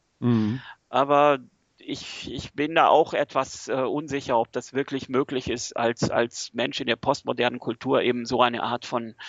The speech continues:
Speaker 2: äh, Liebesbild zu leben. Aber
Speaker 1: Mhm.
Speaker 2: vielleicht, äh, werden, sind wir da auch noch, äh, ja, Kinder unseres Systems gefangen in unseren Konzepten und werden von einer kommenden Generation des Besseren belehrt werden.
Speaker 1: Mhm.
Speaker 2: Also das halte ich nicht für ausgeschlossen.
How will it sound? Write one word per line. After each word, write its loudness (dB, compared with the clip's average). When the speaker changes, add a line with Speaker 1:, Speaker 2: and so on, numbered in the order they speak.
Speaker 2:
äh, 2
Liebesbild 0
zu -4
leben. 0
Aber 0
Speaker 1:
Mhm. 6
Speaker 2:
vielleicht, 2
äh, 0
werden, -4
sind -10
wir -4
da 2
auch -2
noch, -6
äh, -12
ja, 0
Kinder 0
unseres -4
Systems -6
gefangen -2
in -6
unseren -4
Konzepten -6
und -2
werden 2
von -6
einer 0
kommenden -4
Generation -4
des -8
Besseren -6
belehrt -4
werden. 0
Speaker 1:
Mhm. 2
Speaker 2:
Also -2
das -4
halte 0
ich -18
nicht -8
für 2
ausgeschlossen. -4